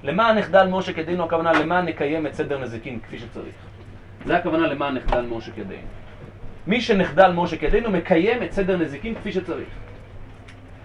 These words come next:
אבל זה לאו דווקא, זה לא בגלל שאנחנו נותנים העדפה מוסרית לסדר נזיקין על פני סדר מועד, או על פני סדר זרעים, אלא מכיוון שסדר נזיקין מייצגת את האחריות האישית.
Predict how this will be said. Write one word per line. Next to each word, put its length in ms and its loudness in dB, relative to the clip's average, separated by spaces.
אבל 180 10
זה 120 8
לאו 300 12
דווקא, 400 12
זה 100 6
לא 140 10
בגלל 340 10
שאנחנו 580 8
נותנים 380 4
העדפה 500 8
מוסרית 580 4
לסדר 340 2
נזיקין 400 2
על 120 4
פני 220 4
סדר 380 2
מועד, 440 6
או 100 12
על 100 12
פני 160 4
סדר 540 6
זרעים, 500 6
אלא 100 10
מכיוון 260 6
שסדר 400 10
נזיקין 560 2
מייצגת 720 8
את 120 2
האחריות 640 8
האישית. 680 6